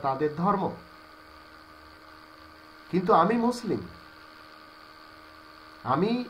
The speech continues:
যা আয় করি সেই আয়ের থেকে পাঁচ ভাগের এক ভাগ আমি যখন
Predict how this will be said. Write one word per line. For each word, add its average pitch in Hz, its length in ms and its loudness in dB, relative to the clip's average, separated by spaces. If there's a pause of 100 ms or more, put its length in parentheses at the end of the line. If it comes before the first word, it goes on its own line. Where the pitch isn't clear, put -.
(340)
যা 147 240 6 (140)
আয় 196 160 6 (100)
করি 131 220 2 (440)
সেই 156 160 0 (140)
আয়ের 160 200 2 (100)
থেকে 185 240 -2 (640)
পাঁচ 170 200 6 (120)
ভাগের 185 280 -2 (100)
এক 165 80 -2 (120)
ভাগ 143 140 4 (800)
আমি 180 180 2 (760)
যখন 160 280 6